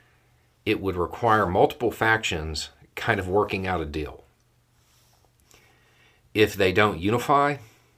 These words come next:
he <laughs> might actually be able to stay in power. But the reality is, at this point, Putin is having to walk around a whole lot and tell everybody he's the king.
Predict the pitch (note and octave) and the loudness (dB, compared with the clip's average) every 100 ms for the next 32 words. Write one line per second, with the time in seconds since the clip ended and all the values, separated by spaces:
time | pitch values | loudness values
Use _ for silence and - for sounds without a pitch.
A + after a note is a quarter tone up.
0 | _ - D#3+ E3+ - E3+ - - G#2+ G#2 | _ 0 2 4 4 2 0 -4 -4 -2
1 | - G2+ G2+ F2 F2+ F2+ E2 E2 - E2 | 0 0 0 -2 -4 -4 -8 -6 -4 -2
2 | D#2 D2 - - - - - - - - | -4 -8 -10 -12 -12 -14 -16 -16 -20 -20
3 | - - _ - F2+ G2 - F2+ F2+ F#2+ | -20 -20 _ 0 2 2 0 -6 -2 2
4 | F#2 F2+ G#2 G#2 F#2+ F2+ F2 - - G2 | 2 4 4 2 0 -2 -4 -6 -4 -6
5 | - - A2 G#2 G2+ - - - _ - | -6 -6 -4 -4 -8 -16 -20 -20 _ -6
6 | A2 G#2+ A#2 G2+ - G#2 F2+ D#2+ E2 G2+ | -2 -2 -4 -6 -2 -2 -2 -2 2 2
7 | G2+ E2 F#2 F#2 C#2+ - G#2 G2 F#2 G#2+ | 2 0 0 -2 -4 0 2 4 6 4
8 | B2 - - - - _ _ - F#2 E2 | 2 -6 -20 -20 -20 _ _ -8 -6 0
9 | A2 G2+ F2+ F2 E2+ D#2+ D2+ D#2+ D2 D#2 | 4 4 4 0 0 -2 -4 -8 -10 -10
10 | D2 D#2 C2 - | -12 -12 -14 -16